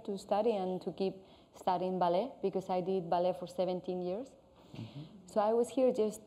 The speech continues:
Speaker 1: being a student. I, I was already working a lot as an actress in Europe, but I took some time where I was just,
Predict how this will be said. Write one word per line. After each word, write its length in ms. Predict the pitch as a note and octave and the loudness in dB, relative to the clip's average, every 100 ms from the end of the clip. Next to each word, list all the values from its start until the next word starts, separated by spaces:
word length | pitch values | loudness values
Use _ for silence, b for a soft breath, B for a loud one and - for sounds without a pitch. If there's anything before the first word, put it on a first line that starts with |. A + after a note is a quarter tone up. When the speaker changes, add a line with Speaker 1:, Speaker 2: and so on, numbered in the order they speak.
| - | -2
Speaker 1:
being 240 | G3+ G3 | 0 0
a 80 | F3+ | -2
student. 460 | - A3 G3 E3 - F3+ - | -4 -4 -2 -4 -8 -10 -2
I, 120 | F#3+ | 2
I 40 | A3 | 4
was 240 | A3+ A3+ | 4 4
already 380 | A#3 G#3 G3 F#3+ | 2 4 2 2
working 340 | F3+ G3 F#3+ | 0 0 0
a 80 | F#3 | 0
lot 240 | F3+ F#3 - | 0 -2 -4
as 100 | F3+ F#3 | -8 -6
an 80 | |
actress 380 | F#3 F3+ - F#3 | -6 -6 -6 -6
in 260 | F#3 F3+ F3+ | -4 -2 -2
Europe, 300 | F3+ A3 D4+ - | 0 2 0 0
but 120 | F3+ | 0
I 320 | F3+ F#3 F#3 - | 2 2 0 0
took 140 | G#3+ | -2
some 240 | G3+ F#3+ F3+ | -2 -4 -4
time 320 | F#3 F3 F3+ | -2 -2 -2
where 140 | E3+ | 0
I 100 | E3+ | 0
was 160 | E3+ E3 | 0 -4
just, 300 | - F3 - | -10 -12 -14